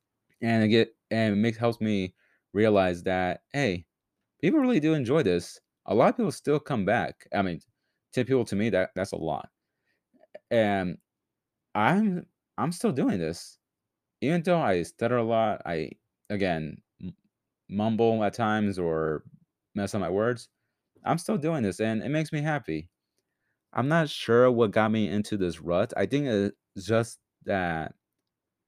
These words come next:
I haven't been myself completely with recording. I think it's just, like,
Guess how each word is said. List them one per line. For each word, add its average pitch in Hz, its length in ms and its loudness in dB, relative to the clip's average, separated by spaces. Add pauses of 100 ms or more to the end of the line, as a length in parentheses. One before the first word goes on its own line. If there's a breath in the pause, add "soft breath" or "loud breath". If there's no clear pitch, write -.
I 117 120 2
haven't 143 380 0
been 127 200 2
myself 98 840 0
completely 85 720 -4
with 90 220 -4 (240)
recording. 90 680 -2 (1000)
I 101 100 -2
think 120 220 0
it's 117 160 0
just, 107 200 -2
like, 90 320 0